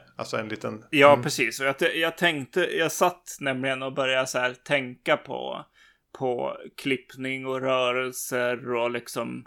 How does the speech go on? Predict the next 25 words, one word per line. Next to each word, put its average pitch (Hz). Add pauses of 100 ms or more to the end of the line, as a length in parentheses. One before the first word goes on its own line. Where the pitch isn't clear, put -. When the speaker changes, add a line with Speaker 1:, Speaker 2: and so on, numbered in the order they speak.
(220)
Speaker 2:
hundraåttio-gradersregeln 127
och, 127 (240)
alltså 156
det, 156 (160)
det, 160
det 156
finns 185
något 123
slags -
kompetens 135 (380)
här. 120 (340)
Det 151
är 143
kompetent 143
på 131
något 151
Speaker 1:
De 131
kan 139
Speaker 2:
vis. 117
Speaker 1:
hundraåttio-gradersregeln. 117 (260)
Speaker 2:
<laughs> 190 (920)
Ja, -
det -
är -
lite -